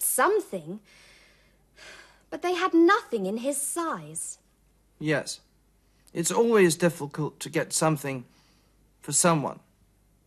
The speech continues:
Speaker 2: his size. Did you get anything else?
Speaker 1: Yes. I saw some lovely shoes, uh, very cheap. So I tried them on.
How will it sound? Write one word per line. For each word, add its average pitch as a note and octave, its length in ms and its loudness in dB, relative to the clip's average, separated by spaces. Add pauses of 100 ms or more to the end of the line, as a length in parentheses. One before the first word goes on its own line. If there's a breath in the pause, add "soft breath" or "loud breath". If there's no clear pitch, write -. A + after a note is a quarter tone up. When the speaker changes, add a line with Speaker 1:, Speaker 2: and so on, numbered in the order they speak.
(320)
Speaker 2:
his D3 220 0
size. - 420 -4 (1600 loud breath)
Did G3 160 -4
you C#4+ 80 2
get A#3 200 2
anything G3+ 380 2
else? - 280 -2 (1700)
Speaker 1:
Yes. A#3 540 -4 (1700 soft breath)
I D4 140 0
saw E4+ 260 -2
some D#4+ 300 0
lovely A3 400 2
shoes, F3+ 640 -6 (420 soft breath)
uh, B3+ 160 -4
very D4+ 380 0
cheap. B3 520 -6 (1000 soft breath)
So C4+ 240 -2
I C4+ 120 4
tried C4 360 0
them B3+ 140 -2
on. G3 340 -4